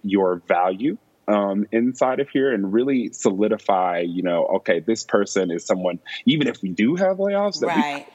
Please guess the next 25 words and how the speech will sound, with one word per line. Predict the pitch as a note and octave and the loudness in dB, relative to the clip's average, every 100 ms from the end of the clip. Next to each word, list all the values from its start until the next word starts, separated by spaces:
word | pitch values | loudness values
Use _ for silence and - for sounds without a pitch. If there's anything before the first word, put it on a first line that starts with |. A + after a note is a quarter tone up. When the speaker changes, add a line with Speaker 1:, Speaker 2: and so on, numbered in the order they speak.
| _ | _
Speaker 1:
we | E3 | -4
wanna | D3+ | -2
consider | - A#2 - A#2+ F#2+ | 0 0 2 0 0
keeping, | - - - - C#2 - _ - | -2 0 0 -2 -10 -12 _ 0
right? | F#2+ G2 G2+ E3 | 2 4 2 -2
Speaker 2:
Right, | - - G3 | -8 -8 0
absolutely. | F#3+ - G3+ F3+ C#3+ D3 C#3 - D3+ - | 0 0 -2 -4 0 -2 -2 -8 -18 -16
Speaker 1:
<laughs> | - - | -14 -6
Speaker 2:
You | C4 | -4
know, | B3 A#3+ A#3+ | 0 2 0
we | |
Speaker 1:
Um, | A3+ | -2
Speaker 2:
get | A#3+ B3+ | -6 -6
in | C#4 | -6
these | A#3 A3 | -8 -10
situations | G#3+ G#3 G#3 F#3 F3+ F3+ - E3+ E3 | -10 -12 -10 -6 -6 -8 -10 -12 -12
and | E3 | -12
we | E3 | -8
have | F3 D#3+ | -6 -6
all | D#3+ | -8
of | E3 | -10
these | D#3+ D#3 | -12 -14
dif-, | - D3 D3 | -10 -12 -12
different | - C#3+ C#3+ | -16 -14 -14
distractions | C#3 C#3 C#3+ B2+ - C3 B2+ B2+ | -14 -12 -10 -10 -12 -14 -14 -16